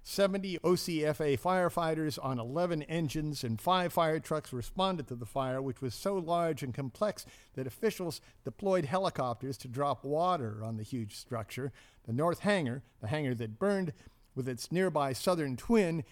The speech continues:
is still owned by the Department of Navy. After evaluating any health risks from the materials used eighty years ago and since to preserve and make the wood fire resistance, the South Coast Air Quality Management District has collected and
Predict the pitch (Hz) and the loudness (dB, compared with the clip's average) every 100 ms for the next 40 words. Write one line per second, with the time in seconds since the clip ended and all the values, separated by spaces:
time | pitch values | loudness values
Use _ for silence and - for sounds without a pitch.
0 | - 120 - 277 240 208 - 196 180 170 | -8 -8 -6 0 2 2 0 0 0 0
1 | 165 170 175 - 147 143 143 139 131 139 | -2 -2 -6 -4 -4 -2 -4 -2 -2 -2
2 | 170 151 123 - - - _ - 117 - | 0 -2 -4 -10 -20 -20 _ -10 -10 -4
3 | 127 123 151 156 151 147 147 139 156 143 | -4 0 0 0 0 0 0 -2 -2 -2
4 | 113 - 214 - 165 160 - - 156 131 | -2 0 0 0 -4 -4 -6 -8 -4 -2
5 | 120 117 202 190 160 135 117 156 139 113 | -2 -4 -2 0 0 -4 -4 -2 -2 -2
6 | - 147 139 117 135 196 151 143 147 139 | -6 -4 -2 0 2 0 0 0 2 2
7 | 120 - 262 175 139 - - - - 143 | 0 -2 -2 -2 -4 -10 -20 -20 -8 -4
8 | 123 127 165 151 139 131 131 - 123 131 | 0 0 2 0 0 0 -2 -2 -2 0
9 | 120 - 170 180 151 120 113 117 - 123 | -2 0 2 4 2 0 -2 -4 -6 -6
10 | 135 - - - - - - 156 147 - | -6 -8 -20 -20 -20 -20 -6 -2 -2 0
11 | 208 208 - 196 180 - 175 175 - 170 | 0 0 0 0 0 -2 -2 -2 2 4
12 | 156 147 135 151 214 202 131 151 147 151 | 4 2 0 2 2 0 -2 -8 -4 -4
13 | - 160 - - - - - 139 - 156 | -2 -6 -6 -14 -20 -12 -4 -2 -2 -2
14 | 170 170 147 131 | 0 0 0 0